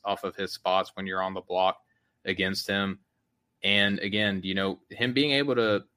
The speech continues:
him being able to switch on wings is very promising because he, he has shown the ability to be able to kinda be right on top of someone's hip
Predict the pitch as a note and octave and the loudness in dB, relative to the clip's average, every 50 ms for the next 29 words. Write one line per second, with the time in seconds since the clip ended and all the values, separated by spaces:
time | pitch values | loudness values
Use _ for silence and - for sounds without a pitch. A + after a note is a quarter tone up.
0 | _ _ - - C#3 D#3 D#3+ D#3+ D#3+ D3+ D3+ C3+ A2+ - C#3 B2+ - C3+ A#2+ A2+ | _ _ -8 -6 -2 0 2 4 4 2 2 0 -2 -2 -2 -2 0 0 0 0
1 | G#2+ G2+ G2+ G#2 G#2 G2 - G2+ F#2 F2+ - G#2 G2 G2 F#2 - G2+ F#2+ G2 F#2+ | 0 -2 -2 -2 -2 -4 -4 -6 -6 0 4 4 4 4 4 2 0 0 0 0
2 | F#2 - - F#2 F#2 F2+ F#2 - - G2+ G2 G2+ G#2+ G#2 G#2 G#2 G2 G#2 - - | -4 -6 -6 -8 -6 -6 -6 -2 -2 -2 -2 -2 0 0 0 0 0 -2 -4 -4
3 | A2 A2 G#2 G#2+ - - G#2+ G#2 G#2 G2+ G2 F#2 F#2+ G2 G2+ G2+ G2 G2 G2 G2 | -2 -2 -2 -2 -2 -2 -2 0 0 -2 -2 -2 -2 -2 -2 0 0 -2 -2 -2
4 | F#2+ F#2+ G2 F#2+ G2 G2 F#2+ F#2+ - - G#2 G2+ G2 F#2+ F#2 - _ _ - _ | -4 -2 0 0 0 2 0 -2 0 2 2 2 4 2 0 -2 _ _ -20 _
5 | _ _ _ _ _ _ - - A2+ A2 A2 G#2+ G2+ G#2 G#2+ G#2 G#2 G#2 G2 - | _ _ _ _ _ _ 2 4 4 6 6 8 8 8 8 8 6 2 2 2
6 | A2+ G2+ G2+ - - G2 - - G2+ G2 G2 F#2 F#2 - - G#2 G#2 G#2 G2+ | 2 2 2 2 0 -6 -4 -2 -2 -2 -2 -4 -6 -4 0 2 2 2 2